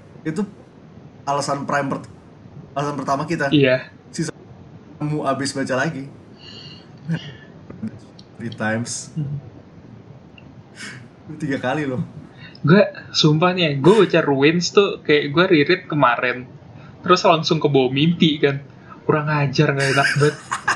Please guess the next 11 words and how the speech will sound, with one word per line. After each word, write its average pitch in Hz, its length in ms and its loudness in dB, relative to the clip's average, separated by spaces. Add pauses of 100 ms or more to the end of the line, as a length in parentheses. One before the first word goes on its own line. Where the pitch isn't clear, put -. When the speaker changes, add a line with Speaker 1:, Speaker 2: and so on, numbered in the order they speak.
(1800)
Speaker 2:
Gue, 180 160 4 (320)
gue 160 320 6
mimpi 160 560 -2
tuh, 214 320 6
mimpi 156 560 2
ngeliat 147 480 2
yang 143 240 0
itunya 151 320 2
loh. 131 240 2 (400)
Yang 139 240 2
Spider-Man-nya. 139 720 -2